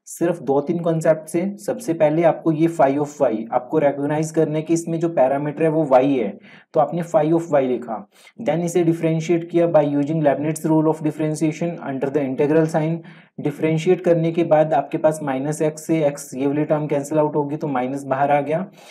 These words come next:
फिर ये formula लगाकर हमने इसे integrate किया और finally हमारे पास जो derivative की value है वो equation number two आ रही है।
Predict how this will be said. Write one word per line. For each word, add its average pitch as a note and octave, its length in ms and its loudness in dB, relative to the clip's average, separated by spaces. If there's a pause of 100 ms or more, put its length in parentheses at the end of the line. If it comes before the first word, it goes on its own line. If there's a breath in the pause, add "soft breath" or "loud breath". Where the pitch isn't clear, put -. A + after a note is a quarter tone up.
(220 loud breath)
फिर G3+ 180 2
ये A3 100 4
formula E3 420 4
लगाकर E3 420 6
हमने D#3+ 220 0
इसे D#3+ 180 -2
integrate D#3 500 0
किया E3 220 2
और D3+ 340 -4
finally D#3 280 0
हमारे D3+ 220 0
पास D#3+ 180 2
जो D#3+ 140 4
derivative C#3+ 640 2 (140)
की E3 100 0
value C#3+ 340 0
है D#3+ 180 0 (320 loud breath)
वो E3 120 4
equation E3 360 0
number D#3+ 260 2
two C#3+ 160 0
आ A#2+ 100 6
रही A2 160 -2
है। G2 200 -6